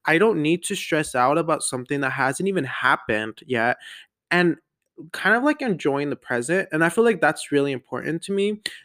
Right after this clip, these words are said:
Um, I, I don't know. I feel like this new year, I, I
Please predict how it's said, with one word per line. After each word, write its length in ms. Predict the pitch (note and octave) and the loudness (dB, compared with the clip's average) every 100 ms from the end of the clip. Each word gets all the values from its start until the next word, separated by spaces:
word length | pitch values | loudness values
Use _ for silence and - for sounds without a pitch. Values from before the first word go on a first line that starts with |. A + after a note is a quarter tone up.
| _ _ | _ _
Um, 500 | C#3+ D3 C#3 A#2+ A#2+ - _ D#3 | 4 6 6 0 -8 -14 _ -4
I, 140 | E3 - _ _ _ _ _ | -4 -6 _ _ _ _ _
I 80 | F#3 | 2
don't 140 | G#3 | 4
know. 100 | D#3 | 4
I 120 | B2 | 2
feel 120 | D#3 A3 | 2 2
like 140 | A#3 | 0
this 200 | B3 - | -4 -6
new 100 | C3+ | -4
year, 420 | C3 C#3 E3 E3+ | -2 0 0 0
I, 380 | C3+ C3+ C3+ C3 - - _ _ _ _ _ _ - | 0 2 2 -2 -6 -20 _ _ _ _ _ _ 0
I 260 | D3 D3 | 2 2